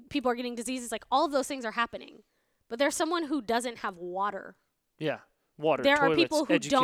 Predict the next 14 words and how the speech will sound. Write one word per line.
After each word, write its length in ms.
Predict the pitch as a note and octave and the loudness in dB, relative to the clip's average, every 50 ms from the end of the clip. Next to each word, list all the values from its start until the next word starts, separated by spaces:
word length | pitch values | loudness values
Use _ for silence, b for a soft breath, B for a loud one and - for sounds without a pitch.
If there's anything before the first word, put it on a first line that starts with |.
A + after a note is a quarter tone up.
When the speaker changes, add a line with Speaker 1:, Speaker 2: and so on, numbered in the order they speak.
| B3+ | 4
Speaker 2:
education, 260 | C#4+ - - D4 B3+ A#3+ | 2 -2 -4 -8 -2 2
Speaker 1:
have 200 | C#4 B3+ A#3+ A3 | 2 4 4 4
Speaker 2:
safety, 380 | - D#3+ D3+ - - - F4 | 2 0 -2 -4 0 4 4
Speaker 1:
food 320 | F4+ F4+ D#4+ B3 G#3+ G3+ F3+ | 6 6 4 2 -2 -6 -6
Speaker 2:
food, 420 | F#3+ E3 D#3 D#3 C#3+ C3 B2 C3 | -4 -4 -2 -2 -4 -6 -8 -4
yeah. 120 | C#3+ D4 C#4+ C#4+ | 0 2 2 2
Speaker 1:
today 680 | D4+ A#3+ G#3+ G3+ B3+ B3+ C4 B3 A3 F#3+ - - - - _ - | 2 0 0 2 2 2 4 2 0 -4 -8 -12 -14 -10 _ -4
and 280 | B3 B3+ C4 C4 A3+ | -4 -4 -4 -4 -2
do, 220 | A3 C#4 C#4 C4+ - | -2 -2 -2 -2 -4
and 180 | - C4 C4+ C4+ | -6 -6 -6 -4
for 100 | D4 C4+ | -4 -4
the 60 | B3+ C4 | -4 -4
foreseeable 500 | - C4 B3 - - D4 C#4 B3 C#4 - | -4 -4 -4 -2 -2 -2 -2 -4 -4 -6
future 360 | - C4+ - - A3 G3+ | -8 -8 -8 -6 -8 -8